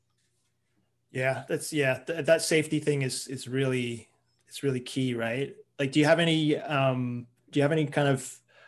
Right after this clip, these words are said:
ad-, advice for people? Like, how, how, how would you go about, like, is, is there any kind of sort of steps y-,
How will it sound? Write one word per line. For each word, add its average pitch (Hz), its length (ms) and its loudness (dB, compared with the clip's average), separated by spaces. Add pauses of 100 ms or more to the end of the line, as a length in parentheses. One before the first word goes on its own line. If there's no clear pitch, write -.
(600)
ad-, 135 140 -2
advice 131 500 2
for - 120 2
people? 143 480 4
Like, 120 200 4
how, - 600 -4
how, 131 460 0
how 135 160 -2
would 135 180 -2
you 127 60 -8
go 131 180 2
about, 117 360 0
like, 120 120 -4
is, 120 200 -4
is 123 200 -4
there 123 120 0
any 120 140 -2
kind 120 180 -4
of 113 80 -2
sort - 300 -4
of 113 100 0
steps - 720 -4
y-, 120 220 -6